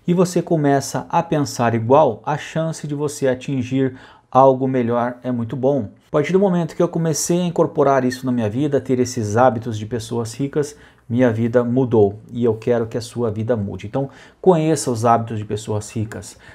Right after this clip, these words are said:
saibam o que elas fazem e faça a mesma coisa.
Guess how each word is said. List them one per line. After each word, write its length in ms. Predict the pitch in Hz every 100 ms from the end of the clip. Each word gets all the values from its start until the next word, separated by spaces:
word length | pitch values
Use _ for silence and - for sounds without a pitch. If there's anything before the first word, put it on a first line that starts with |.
| -
saibam 600 | - - 156 160 151 143
o 40 |
que 120 | -
elas 260 | 143 127 -
fazem 640 | - 139 139 117 104 110
e 80 | 151
faça 380 | - 120 113 117
a 40 |
mesma 280 | 110 104 107
coisa. 320 | - - -